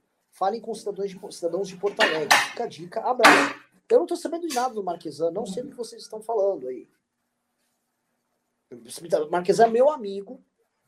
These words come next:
Acho que em Porto Alegre é muito difícil trabalhar e ele tá, ele, ele tá tendo uma prefeitura difícil lá. Mas eu acho que no frigir dos ovos,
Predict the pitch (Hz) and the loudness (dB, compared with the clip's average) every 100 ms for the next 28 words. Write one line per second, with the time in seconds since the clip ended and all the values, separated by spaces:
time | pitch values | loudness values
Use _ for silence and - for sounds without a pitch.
0 | _ _ _ _ 160 190 - - 220 214 | _ _ _ _ -8 -8 -8 -14 -6 -6
1 | 214 196 175 202 220 190 202 190 240 269 | -4 -4 -2 -2 -4 -4 -6 -6 -8 -8
2 | 240 208 196 - 196 175 139 151 240 254 | -12 -14 -16 -6 -4 -2 -2 -4 -6 -6
3 | 214 202 - 294 320 320 165 160 147 165 | 2 2 2 -4 -4 -4 -6 -8 -12 -14
4 | - 185 185 214 220 247 262 247 269 269 | -12 -16 -14 -12 -8 -10 -10 -14 -14 -14
5 | - 240 262 - 151 113 - _ _ - | -18 -18 -14 -4 -4 -4 -8 _ _ -20
6 | _ _ - 185 190 190 - 208 190 170 | _ _ -4 2 2 2 -2 -8 -8 -12
7 | 220 185 151 151 202 170 - | -12 -8 0 2 2 -4 -16